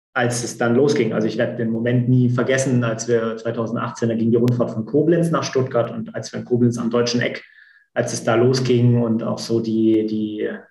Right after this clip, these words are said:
äh, die et-, erste Etappe nach Bonn, das war ein, ein einziges, ja, keine Ahnung, ein einziges Gänsehaut-Feeling. Und, ähm, da setzte dann Stuttgart zweitausendachtzehn noch mal die, noch mal die Krone auf. Rein vom persönlichen Gefühl und wie wir schon gesagt haben, von den Bildern, die da entstanden sind, das war einfach toll.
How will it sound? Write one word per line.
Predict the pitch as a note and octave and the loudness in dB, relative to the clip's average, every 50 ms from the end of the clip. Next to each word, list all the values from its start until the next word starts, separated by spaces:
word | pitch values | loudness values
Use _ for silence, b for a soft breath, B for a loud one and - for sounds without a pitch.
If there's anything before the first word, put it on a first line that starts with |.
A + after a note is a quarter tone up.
| _ _ | _ _
äh, | - A2+ G#2 G#2 G#2+ G#2+ A2 - - | -12 -10 -8 -6 -6 -6 -6 -8 -6
die | - A2+ A#2+ | -6 -4 -4
et-, | - A#2+ A#2+ | -4 -4 -6
erste | - - A#2+ - - A#2+ | -6 -6 -6 -4 -4 -4
Etappe | A#2 - - A#2+ - B2 A#2 | -2 -2 -2 -2 -2 0 0
nach | A#2+ A#2+ A#2+ A#2+ A#2+ | 0 0 0 -2 0
Bonn, | B2+ C#3 C#3+ C#3 C3+ C3 B2 | 0 2 4 4 4 4 4
das | A#2 A#2 A#2+ - - - - _ | 2 2 0 -4 -8 -12 -16 _
war | - A#2+ A#2+ A#2+ | -2 0 0 2
ein, | B2 B2 B2 B2 | 2 4 2 2
ein | A#2+ B2 B2 B2 | 2 2 0 0
einziges, | A#2+ A#2+ B2+ B2+ - C3 B2 B2+ B2 A#2+ - - - - - - - - | 0 0 0 0 0 0 0 2 2 0 0 -4 -6 -8 -10 -12 -8 -4
ja, | A#2+ A#2+ B2 A#2+ B2 B2 - - - _ | 0 0 0 0 -2 -4 -10 -14 -18 _
keine | - B2 B2 A#2+ | -6 -4 -2 -2
Ahnung, | A#2+ A2 - - | -2 -4 -6 -6
ein | - A2+ | -6 -4
einziges | - A#2 A#2+ A#2+ C3 B2+ B2+ A#2+ - - - - b b b b b _ _ | -2 0 0 2 2 2 2 0 0 -4 -8 -14 b b b b b _ _
Gänsehaut-Feeling. | - B2+ B2 A#2+ - G#2+ A2 G#2+ A2 A2 - - - A2 G2+ G2+ - - - - - - - | 0 0 2 2 2 2 0 0 -2 -4 -6 -2 -2 0 0 0 -4 -6 -10 -14 -16 -14 -12
Und, | G#2+ G2+ - | -10 -10 -10
ähm, | G#2+ - - - - | -10 -12 -14 -8 -6
da | A2+ A2+ | -4 -2
setzte | A2 C3 B2+ - - C3+ | 0 0 0 0 0 0
dann | B2+ A#2+ A#2+ | 0 2 2
Stuttgart | A#2+ D3 C#3+ C3+ C#3 B2 - | 2 2 2 2 2 0 0
zweitausendachtzehn | - B2+ B2 B2+ A#2+ A#2 A#2 A#2 A#2 - - A#2+ | 0 0 2 2 2 0 0 -4 -6 -6 -4 -4
noch | A#2 A#2 | -4 -4
mal | A#2 A#2 G#2+ | -4 -6 -6
die, | A2 G#2 G#2 - B B B B B B B | -6 -8 -10 -10 B B B B B B B
noch | - B2 A#2+ | -2 0 2
mal | A#2+ A2+ | 2 2
die | - - | 2 0
Krone | - A2+ B2 A#2+ A#2 G#2 | 2 2 2 2 2 2
auf. | - - - - - - _ _ _ _ _ _ _ _ _ _ _ _ _ _ _ _ _ _ _ _ _ _ - | 0 -2 -4 -8 -14 -18 _ _ _ _ _ _ _ _ _ _ _ _ _ _ _ _ _ _ _ _ _ _ -2
Rein | A2+ A#2+ - | -2 0 0
vom | - A2+ G#2 G2+ - - - - | 0 -2 -2 -2 -6 -8 -8 -2
persönlichen | A#2+ A#2 - B2+ C3 C3 B2+ C3 C3 A#2+ | -2 0 2 4 4 4 4 4 4 2
Gefühl | A2 - - C#3+ C#3 B2 | 2 2 2 2 2 2
und | A2+ - - A#2+ | 2 0 0 0
wie | B2 B2+ A#2 | 0 0 2
wir | B2 - | 0 -2
schon | - - A2+ G#2+ | -2 -2 -2 -2
gesagt | A2 G2 - - - | -2 -4 -6 -8 -12
haben, | A2 - | -14 -14
von | - - A#2+ | -4 0 2
den | A#2 A2+ | 2 4
Bildern, | A2+ C3 C3 C3 B2+ A#2+ | 2 4 4 4 4 4
die | A#2 A#2+ | 2 2
da | A#2 A#2 | 0 -2
entstanden | A#2 A#2 A#2 - - A2+ A#2 A2+ A2+ | -4 -4 -6 -6 -6 -8 -8 -8 -8
sind, | A2+ - - | -10 -12 -14
das | - - - | -18 -20 -16
war | - | -16
einfach | A#2 - - A#2+ - - | -14 -14 -14 -16 -18 -10
toll. | - B2 A#2+ A#2+ A#2+ | -8 -8 -8 -8 -10